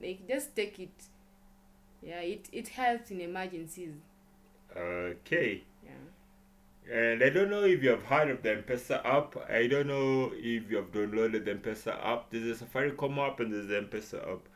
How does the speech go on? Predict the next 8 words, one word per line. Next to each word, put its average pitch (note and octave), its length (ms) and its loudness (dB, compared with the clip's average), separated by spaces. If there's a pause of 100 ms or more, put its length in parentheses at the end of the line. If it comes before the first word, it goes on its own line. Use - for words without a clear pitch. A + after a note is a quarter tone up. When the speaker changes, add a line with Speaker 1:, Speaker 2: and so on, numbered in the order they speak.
(340)
Speaker 2:
which A2+ 220 -6
is G2+ 440 -4
a F#2+ 140 -2
different A2 460 0 (100)
app G#2 320 -2
altogether. G2+ 760 0 (300)
Speaker 1:
Mm-hmm. G#3 280 -14 (500)
Speaker 2:
And G#2 500 -4